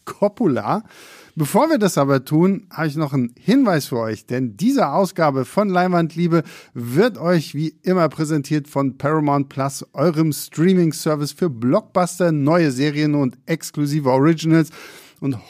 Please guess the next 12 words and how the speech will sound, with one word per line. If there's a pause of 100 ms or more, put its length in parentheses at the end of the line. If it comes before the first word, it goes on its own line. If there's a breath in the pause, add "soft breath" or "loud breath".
(140)
heute
haben
wir
was
ganz
Besonderes
für
alle (240)
Horrorfans
unter
euch,
weil